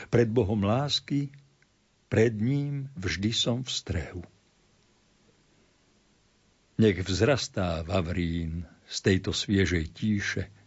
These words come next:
Ak toho sadil jeho česť i nehu, pri žblne vln nech v sladkej tôni píše. Pánok,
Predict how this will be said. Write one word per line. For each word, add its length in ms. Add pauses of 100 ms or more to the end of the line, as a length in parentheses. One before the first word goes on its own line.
(1000)
Ak 160
toho 240
sadil 600
jeho 280
česť 560
i 80
nehu, 400 (960)
pri 240
žblne 480
vln 640 (720)
nech 180
v 80
sladkej 560 (220)
tôni 400
píše. 640 (2250)
Pánok, 640